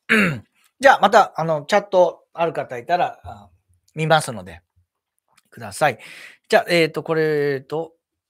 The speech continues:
こちらですね。これ、いいね押しときましょう。ありがとうございます。これも押し-、押してね。OK、次。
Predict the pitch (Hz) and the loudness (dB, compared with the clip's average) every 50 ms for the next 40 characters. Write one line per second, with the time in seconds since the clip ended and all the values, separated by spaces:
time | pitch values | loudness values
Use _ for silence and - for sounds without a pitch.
0 | _ _ _ _ _ _ _ _ _ _ _ - - 135 123 127 110 98 92 - | _ _ _ _ _ _ _ _ _ _ _ -20 -18 -14 -12 -12 -12 -12 -12 -12
1 | 139 143 135 - - _ _ 127 127 139 147 143 131 117 110 117 117 - - 143 | -10 -10 -10 -12 -14 _ _ -20 -16 -14 -14 -12 -10 -10 -10 -10 -10 -8 -8 -8
2 | 135 151 151 147 139 - 147 110 92 - 117 120 120 117 - 113 120 123 135 143 | -6 -4 -4 -4 -4 -4 -6 -8 -8 -14 -16 -16 -16 -16 -18 -18 -14 -12 -10 -6
3 | 147 143 143 143 143 139 131 - - - _ _ _ _ _ _ _ _ _ _ | -4 -2 -2 -2 -2 -4 -6 -8 -14 -20 _ _ _ _ _ _ _ _ _ _
4 | _ _ _ _ _ _ _ _ _ _ _ 143 139 135 127 - - _ _ - | _ _ _ _ _ _ _ _ _ _ _ -18 -16 -16 -16 -18 -20 _ _ -20
5 | - - _ _ _ _ _ _ _ _ _ _ _ _ - - - - 113 127 | -20 -20 _ _ _ _ _ _ _ _ _ _ _ _ -20 -20 -20 -20 -16 -16
6 | 156 160 - _ _ _ _ _ _ 123 120 120 120 120 - _ - _ - 135 | -14 -16 -16 _ _ _ _ _ _ -16 -14 -14 -14 -16 -20 _ -20 _ -18 -14
7 | 123 135 139 - | -12 -12 -12 -12